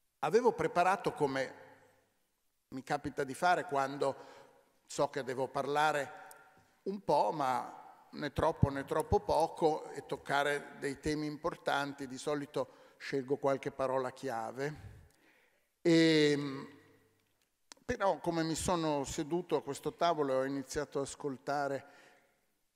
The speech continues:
le, le parole degli altri, ho pensato che se devo riflettere sull'identità, o forse sulle identità, perché non ce n'è una sola,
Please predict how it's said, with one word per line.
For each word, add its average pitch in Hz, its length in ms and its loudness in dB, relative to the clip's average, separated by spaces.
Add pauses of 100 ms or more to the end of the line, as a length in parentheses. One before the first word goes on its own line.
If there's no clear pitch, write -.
(580)
le, 139 300 -10
le 139 220 -10
parole 147 360 0
degli 170 280 2
altri, 139 580 0 (260)
ho 170 120 -2
pensato 170 560 -2
che 143 140 -8
se 175 540 -4
devo 151 360 0
riflettere 147 640 0
sull'identità, 143 1300 -2 (1800)
o 131 80 -8
forse - 360 -8
sulle 226 520 0
identità, 127 920 -6 (240)
perché - 300 -10
non 120 220 -10
ce 120 120 -12
n'è 117 120 -10
una 120 220 -10
sola, 135 500 -4